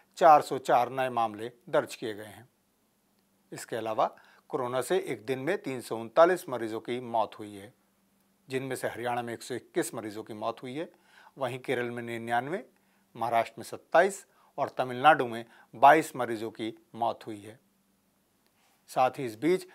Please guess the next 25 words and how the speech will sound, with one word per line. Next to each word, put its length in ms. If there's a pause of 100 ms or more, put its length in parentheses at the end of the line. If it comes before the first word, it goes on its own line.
(260)
देश 220
भर 160
में 120
कोरोना 400
से 120
पीड़ित 440 (240)
सैंतीस 400
हजार 340
एक 180
सौ 140
सत्ताईस 560
मरीजों 340
को 220 (280)
ठीक 200
किया 200
गया 220
है 160 (500)
और 160
एक्टिव 360
मामलों 300
में 160 (340)
बारह 260
हजार 400 (840)
बासठ 360
मामले 400